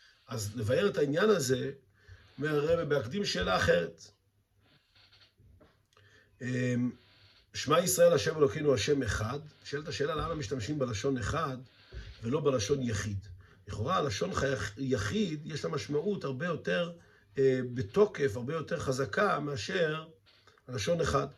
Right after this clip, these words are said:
מכיוון שהמילה אחד היא לא שוללת שני. יש אחד המנוי, אפשר לספור אחד, שתיים, שלוש. ולכן כשאשר רוצים להדגיש שאחד ואין שני, אז אומר הפסוק, "אחד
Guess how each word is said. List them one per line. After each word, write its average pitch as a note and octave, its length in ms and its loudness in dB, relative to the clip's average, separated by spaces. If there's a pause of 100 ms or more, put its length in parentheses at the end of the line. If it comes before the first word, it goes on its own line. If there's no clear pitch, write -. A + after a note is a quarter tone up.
(360)
מכיוון B2+ 260 0
שהמילה B2+ 600 0
אחד F3 480 4 (440)
היא C3 120 -4
לא F#3 160 6
שוללת E3+ 560 2
שני. D#3 380 -4 (380)
יש E3+ 160 -4
אחד F#3 240 0
המנוי, F3 400 4
אפשר D3+ 200 -4
לספור D#3 340 0
אחד, D3 320 2
שתיים, D3+ 260 -2
שלוש. G3 360 0 (760)
ולכן F3+ 420 6
כשאשר C#3 320 0
רוצים F3+ 300 -2
להדגיש D3+ 680 0
שאחד D#3+ 580 2 (100)
ואין C#3+ 360 2
שני, C#3+ 560 2 (400)
אז B2+ 140 -4
אומר F3 220 6
הפסוק, D#3+ 800 0 (680)
"אחד F#3 440 8